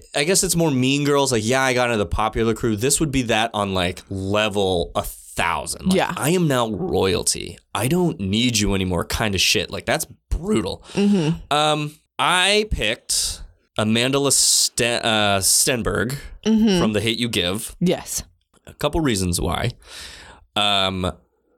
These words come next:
Speaker 1: she's an amazing talent.
Speaker 2: Mm-hmm.
Speaker 1: And in the line of that,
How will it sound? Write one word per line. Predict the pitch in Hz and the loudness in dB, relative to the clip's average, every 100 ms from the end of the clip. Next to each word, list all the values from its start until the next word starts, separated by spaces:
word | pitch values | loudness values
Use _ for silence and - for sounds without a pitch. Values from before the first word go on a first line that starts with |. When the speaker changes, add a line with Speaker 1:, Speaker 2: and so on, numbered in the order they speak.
| _ - | _ -2
Speaker 1:
she's | - 160 151 147 | 2 2 2 2
an | |
amazing | 123 107 101 104 104 92 90 | 0 2 2 2 2 2 0
talent. | - 78 - - - - | -4 -6 -8 -12 -14 -2
Speaker 2:
Mm-hmm. | 202 190 147 160 - _ - | 2 2 0 -4 -12 _ -2
Speaker 1:
And | 117 113 113 107 101 95 - - _ - | 0 2 2 2 2 0 -2 -10 _ -4
in | 143 | 0
the | 143 | 0
line | 139 156 190 196 | 2 2 2 0
of | 147 | 0
that, | 127 117 - | 0 0 -4